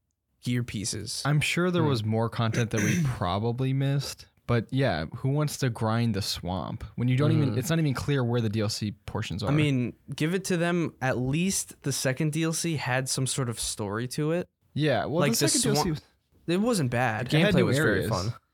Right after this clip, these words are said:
Speaker 1: Um, but the swamp one is just go into adventure and kill. It's like,
Speaker 2: Yeah.
Speaker 1: that's it.
Speaker 2: <laughs> It was so weak.
Speaker 1: But hey, you guys should play Dark Souls two. <laughs>
Speaker 3: I have played Dark
Speaker 2: Well,
Speaker 3: Souls
Speaker 2: I
Speaker 3: two.
Speaker 2: Yeah. Well, I, I will.
Speaker 1: I wanna
Speaker 2: Uh,
Speaker 1: see you
Speaker 2: maybe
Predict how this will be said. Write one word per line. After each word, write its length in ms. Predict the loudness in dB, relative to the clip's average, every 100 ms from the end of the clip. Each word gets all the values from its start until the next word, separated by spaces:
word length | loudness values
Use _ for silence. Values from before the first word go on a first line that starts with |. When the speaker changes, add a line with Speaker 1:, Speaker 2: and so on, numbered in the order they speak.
| _ _ -4
Speaker 1:
Um, 340 | -2 0 -2
but 300 | 0 0 0
the 220 | 0 0
swamp 420 | 0 -2 -2 0
one 160 | 0 0
is 120 | 0
just 240 | -2 -4 -6 _ _ _ -4
go 160 | 0 2
into 160 | 2
adventure 520 | 2 2 0 0 -2 -2
and 220 | -4 -6
kill. 460 | -4 -4 -2 -4 -10 _ _ _
It's 100 | -10
like, 120 | -6 -4
Speaker 2:
Yeah. 120 | -4 -4
Speaker 1:
that's 120 | 0 0
it. 180 | 0 -6
Speaker 2:
<laughs> 60 | -8
It 80 | -4
was 80 | -2
so 240 | -2 -2
weak. 400 | -4 -6 -8 -14 _ _ _ _ _ _ -18 -8
Speaker 1:
But 240 | -6 -6 _ _ _ _ _ _ -4
hey, 80 | -2
you 140 | 0
guys 120 | 0
should 120 | -2 -4
play 120 | -4
Dark 200 | -6 -10
Souls 200 | -10 -10
two. 240 | -8 -8 -8 -12 -12 -12
<laughs> 340 | -14 -14 -4
Speaker 3:
I 40 |
have 300 | -2 0 0
played 220 | -2 -4 0
Dark 260 | -2 0
Speaker 2:
Well, 120 | 0
Speaker 3:
Souls 40 | 2
Speaker 2:
I 60 | 2
Speaker 3:
two. 220 | 0 -4 -6
Speaker 2:
Yeah. 340 | -4 0 0 -2 0
Well, 220 | 0 0
I, 180 | 0 0 0
I 60 |
will. 320 | 0 2 0 -4 _ _ _ _ _ _ _ _ _ _ _ _ _ _
Speaker 1:
I 80 | -2
wanna 180 | 0 2
Speaker 2:
Uh, 40 |
Speaker 1:
see 140 | 2
you 60 |
Speaker 2:
maybe 60 | 2